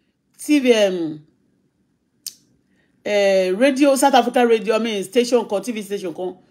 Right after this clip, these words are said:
tí wọ́n interview wọ́n. So, I followed them very well. Do you understand? Àwọn tó yẹ kẹ́ auditor ẹ̀ ní audit wọn. Bí wọ́n ṣe wá South Africa yẹn náà lọ káàkiri bẹ́ẹ̀ yẹn all over.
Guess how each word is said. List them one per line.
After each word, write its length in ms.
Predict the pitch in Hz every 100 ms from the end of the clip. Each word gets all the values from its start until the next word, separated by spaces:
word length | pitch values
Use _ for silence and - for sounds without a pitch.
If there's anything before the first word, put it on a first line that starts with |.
| _ _
tí 80 | -
wọ́n 140 | 214 226
interview 320 | 233 214 196
wọ́n. 120 | 160
So, 360 | 190 226 - -
I 100 | 170
followed 400 | 170 233 226 208
them 180 | 180 165
very 200 | 165 160
well. 200 | 135 117 - - - - -
Do 100 | -
you 40 | 269
understand? 500 | 247 240 294 214 156 - - - -
Àwọn 200 | 320 359
tó 80 |
yẹ 180 | 381 320
kẹ́ 140 | 349 320
auditor 440 | 359 339 370 320
ẹ̀ 140 | 269 220
ní 120 | 254
audit 460 | 285 294 240 277 247 -
wọn. 300 | 185 165 151 _ _ _ _ _ _ _ _ _ _ _ _ _ _ -
Bí 100 | 311
wọ́n 100 | 330
ṣe 180 | 285 277
wá 120 | 302
South 140 | 285 262
Africa 280 | 208 208 202
yẹn 100 | 226
náà 140 | 240
lọ 160 | 208 208
káàkiri 320 | 240 - 175
bẹ́ẹ̀ 140 | 196 170
yẹn 100 | 165
all 120 | 175
over. 180 | 143